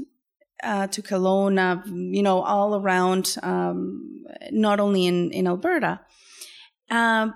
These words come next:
but there's three things I think that happened, two or three things that happened and made a lot of noise in my, in my career. And the first one was that after, uh, probably about five or six years into my career,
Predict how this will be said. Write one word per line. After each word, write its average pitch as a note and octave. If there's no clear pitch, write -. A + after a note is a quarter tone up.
but C4
there's C#4+
three E4+
things D4+
I C4
think A#3+
that G3+
happened, G3+
two D4+
or F4
three D4
things A#3+
that G#3
happened G3+
and G3+
made G#3
a G3
lot F#3
of F3+
noise F3+
in F#3+
my, E3+
in F3
my F3
career. F3+
And B3
the B3+
first C4+
one C#4
was G#3
that G#3
after, B3
uh, G#3
probably B3+
about G#3+
five G3+
or G3+
six -
years G3
into A#3
my A#3+
career, G#3